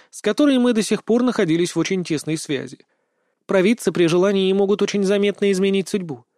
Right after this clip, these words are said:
поэтому иметь такого человека в друзьях — большое благо». «Ты тоже благо», мысленно хмыкнул я. «И если уж на то пошло, то это и твоя заслуга, ведь без тебя слияние я бы не прошел».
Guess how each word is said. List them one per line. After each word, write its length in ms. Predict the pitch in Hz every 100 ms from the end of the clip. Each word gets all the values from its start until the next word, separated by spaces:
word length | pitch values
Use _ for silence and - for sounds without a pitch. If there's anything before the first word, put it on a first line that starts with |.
| _ _
поэтому 440 | 202 180 175 175 170
иметь 240 | 170 160
такого 320 | 170 170 160
человека 460 | 156 165 156 156 165
в 40 |
друзьях — 500 | 151 156 147 151 160
большое 460 | 180 190 - 156 156
благо». 420 | 202 214 123 123 _ _ _ _ _ _ _
«Ты 140 | - 233
тоже 260 | 269 302
благо», 460 | 294 220 123 - 156 _ _
мысленно 480 | 185 185 160 143 156
хмыкнул 400 | 156 160 - 156
я. 240 | 143 - - _ _ _ _ _
«И 80 | 135
если 280 | 156 202 185
уж 160 | 185
на 100 | 190
то 120 | 180
пошло, 340 | 180 160 202 220
то 160 | 180
это 160 | 170 175
и 100 | 185
твоя 320 | 175 160 156
заслуга, 500 | 180 165 143 117 82 _ _ _
ведь 200 | 139 165
без 160 | 180 -
тебя 300 | 165 160 185
слияние 580 | 160 135 156 165 151 131
я 160 | 143
бы 100 | 143
не 80 | 143
прошел». 480 | 135 143 - 160